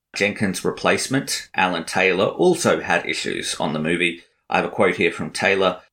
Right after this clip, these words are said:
"The Marvel experience was particularly wrenching because I was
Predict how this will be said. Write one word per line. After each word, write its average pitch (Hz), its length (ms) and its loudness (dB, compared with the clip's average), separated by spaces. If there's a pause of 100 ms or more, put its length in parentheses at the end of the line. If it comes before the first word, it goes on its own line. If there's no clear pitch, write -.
(180)
"The 131 80 4
Marvel 160 420 4
experience 120 760 0
was 104 160 2
particularly 107 840 2
wrenching 92 540 0
because 107 280 -2
I 95 140 4
was - 480 -2